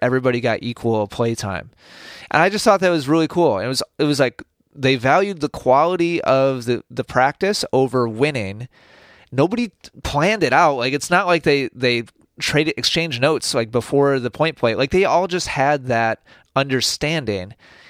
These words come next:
And I was very taken aback by that and surprised by that, especially coming from a very competitive tennis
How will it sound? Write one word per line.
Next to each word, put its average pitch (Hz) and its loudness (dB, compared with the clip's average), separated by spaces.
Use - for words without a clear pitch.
And 123 0
I 131 4
was 147 -2
very 127 0
taken 143 -2
aback 123 0
by 107 0
that 104 0
and 101 -8
surprised 131 -2
by 107 -2
that, 101 -2
especially - -2
coming 147 -4
from 127 -2
a 110 -4
very 110 0
competitive 107 -4
tennis - -6